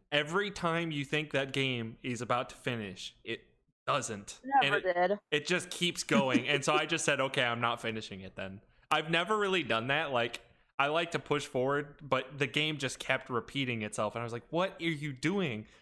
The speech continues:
Speaker 1: This would have, this would have been perfect as, like, a ten, twelve hour game." But instead, they,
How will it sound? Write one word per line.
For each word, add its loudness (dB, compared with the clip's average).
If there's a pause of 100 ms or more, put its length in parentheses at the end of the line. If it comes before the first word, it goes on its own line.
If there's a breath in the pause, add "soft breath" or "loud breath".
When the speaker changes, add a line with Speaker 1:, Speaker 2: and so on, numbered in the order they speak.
(140)
Speaker 1:
This 0
would 2
have, -2 (440 soft breath)
this 0
would 4
have 2
been 0
perfect -2
as, 0
like, 2
a 4
ten, 0
twelve 0
hour 2
game." -2
But -2
instead, 0
they, 0